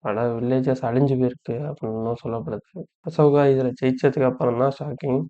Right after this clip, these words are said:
இவர் அந்த பேட்டில் ஃபீல்டுக்கு போயிட்டு, தன் தாய் வந்து தன் பிள்ளைகளை கட்டிப்பிடிச்சு, இறந்த தன் பிள்ளைகளோட உடலை கட்டிப்பிடிச்சு அழுகிறதா இருக்கட்டும், சோல்ஜர்ஸ் தண்ணிக்காக கதறதா இருக்கட்டும், எரிஞ்சு போன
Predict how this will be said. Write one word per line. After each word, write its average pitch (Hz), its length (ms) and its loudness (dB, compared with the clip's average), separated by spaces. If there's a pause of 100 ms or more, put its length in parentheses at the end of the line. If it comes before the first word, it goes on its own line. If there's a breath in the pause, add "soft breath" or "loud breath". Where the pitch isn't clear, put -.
(1040)
இவர் 131 180 2
அந்த 127 220 0 (320)
பேட்டில் 131 340 2
ஃபீல்டுக்கு 127 320 -2
போயிட்டு, 127 360 0 (360)
தன் 127 280 2
தாய் 131 380 4
வந்து 131 300 2 (240)
தன் 127 220 -4
பிள்ளைகளை 127 440 2
கட்டிப்பிடிச்சு, 123 640 -4 (240)
இறந்த 127 340 2 (260)
தன் 117 240 -6
பிள்ளைகளோட 123 560 0
உடலை 123 280 -2
கட்டிப்பிடிச்சு 120 560 -6
அழுகிறதா 117 400 -2
இருக்கட்டும், 110 520 -8 (840)
சோல்ஜர்ஸ் 131 460 4
தண்ணிக்காக 127 540 2 (460)
கதறதா 117 520 0
இருக்கட்டும், 110 520 -8 (680)
எரிஞ்சு 131 400 2
போன 123 200 0